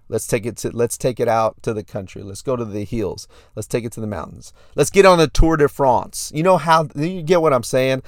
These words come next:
Like, it always gets bigger and bigger and bigger and bigger and bigger and bigger and bigger and bigger. You never stop. When you are getting more fit, you never stop learning. You never stop growing.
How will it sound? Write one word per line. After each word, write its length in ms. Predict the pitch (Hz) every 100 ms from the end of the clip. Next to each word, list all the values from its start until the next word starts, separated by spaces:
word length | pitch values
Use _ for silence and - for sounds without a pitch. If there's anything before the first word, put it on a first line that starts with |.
| - -
Like, 200 | 127 143
it 80 | -
always 320 | 139 156 143
gets 160 | 135
bigger 340 | - 127 117 120
and 160 | 110
bigger 280 | 101 104 104
and 120 | 104
bigger 300 | 92 95 98
and 140 | 95 95
bigger 260 | 98 98
and 100 | 95
bigger 320 | 95 120 131 139
and 80 |
bigger 300 | 127 139 139
and 100 | 139
bigger 300 | 131 147 139
and 100 | 131
bigger. 320 | 131 147 117 - - -
You 160 | 131 131
never 600 | 131 151 180 170 196 185
stop. 600 | - - 160 151 127 -
When 220 | 123 120
you 240 | 123 185 208
are 80 | 156
getting 260 | 160 151
more 240 | 131 135 139
fit, 460 | - - 147 - - - _
you 120 | -
never 200 | 143 135
stop 320 | - 123 101
learning. 340 | 123 147 180 185
You 60 |
never 220 | 127 120 113
stop 300 | - 110 110
growing. 420 | 127 165 202